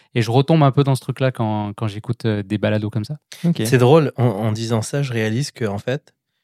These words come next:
Speaker 3: j'écoute les podcasts pour l'actualité. Tu vois, le sujet que tu viens d'aborder, là, que tu viens de mentionner, pour moi, c'est un, c'est plus de, du documentaire. Et je me vois pas écouter ça en podcast.
Speaker 1: Ok.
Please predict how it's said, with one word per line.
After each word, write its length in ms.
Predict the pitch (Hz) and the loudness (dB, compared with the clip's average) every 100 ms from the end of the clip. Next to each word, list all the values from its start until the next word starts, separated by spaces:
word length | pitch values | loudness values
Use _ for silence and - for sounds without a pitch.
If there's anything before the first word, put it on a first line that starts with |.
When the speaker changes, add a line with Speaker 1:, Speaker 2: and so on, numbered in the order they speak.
| _ _ | _ _
Speaker 3:
j'écoute 400 | 123 110 - 120 | -6 -6 -4 -4
les 80 | 110 | -4
podcasts 480 | - 117 - 131 147 | -4 -4 -2 -6 -6
pour 200 | - 95 | -6 -6
l'actualité. 600 | 104 - 110 104 131 - _ _ _ | -6 -10 -12 -6 -8 -8 _ _ _
Tu 60 | _ | _
vois, 100 | 113 | -2
le 60 | 104 | -2
sujet 300 | - 113 123 | -4 -4 -4
que 60 | - | -4
tu 100 | 110 | -4
viens 80 | |
d'aborder, 360 | 101 98 95 165 | -4 -4 -2 -2
là, 100 | 170 | -2
que 120 | - | -6
tu 40 | 117 | -4
viens 80 | 107 | -4
de 40 | |
mentionner, 420 | 107 - 104 147 - _ _ _ _ _ | -4 -6 -6 -8 -8 _ _ _ _ _
pour 140 | 117 | 0
moi, 140 | 113 135 | 2 0
c'est 160 | - | -2
un, 200 | 101 98 - | -4 -4 -6
c'est 140 | - | -12
plus 180 | 117 117 | -8 -6
de, 100 | 98 101 _ | -8 -12 _
du 180 | 107 104 | -12 -6
documentaire. 600 | 110 104 120 107 - 95 _ _ _ _ _ | -6 -4 -4 -4 -6 -14 _ _ _ _ _
Et 60 | 113 | -8
je 120 | 104 | -2
me 120 | 113 | -2
vois 320 | 101 107 104 | 2 2 2
pas 180 | - 151 - | 2 0 -2
écouter 400 | 117 - - 110 | -8 -10 -10 -6
ça 140 | 127 | -2
en 100 | 123 | -4
podcast. 460 | - 113 - 107 _ _ _ _ 123 | -4 -12 -14 -18 _ _ _ _ -12
Speaker 1:
Ok. 200 | 113 | -12